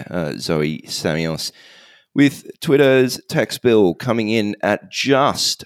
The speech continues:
a fraction under a hundred and fifty thousand dollars,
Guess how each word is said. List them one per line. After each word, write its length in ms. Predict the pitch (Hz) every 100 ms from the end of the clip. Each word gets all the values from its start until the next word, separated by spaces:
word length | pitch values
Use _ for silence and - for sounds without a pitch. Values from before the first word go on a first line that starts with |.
| -
a 100 | 101
fraction 720 | - 120 110 - 113 87 -
under 400 | 92 90 87 87
a 100 | -
hundred 420 | 85 110 90 90
and 220 | 82 82 -
fifty 560 | 90 - 85 80 78
thousand 920 | _ - 92 85 82 82 85 82 80 - - - 139
dollars, 500 | 117 131 135 127